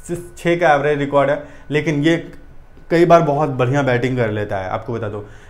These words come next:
अगर कनाडा की तरफ से जीएल में ट्राई करना चाहते हो, कर सकते हो।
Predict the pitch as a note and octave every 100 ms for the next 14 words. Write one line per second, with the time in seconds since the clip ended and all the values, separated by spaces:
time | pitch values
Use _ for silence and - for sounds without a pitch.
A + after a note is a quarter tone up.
0 | - C3+ D#3 D3 C#3 C#3+ D#3+ D#3+ D3+ D#3
1 | C#3 B2 D3+ D#3 D#3 D3 C#3+ C#3+ C#3+ C#3+
2 | C#3 D3 C3+ B2+ C#3 - D3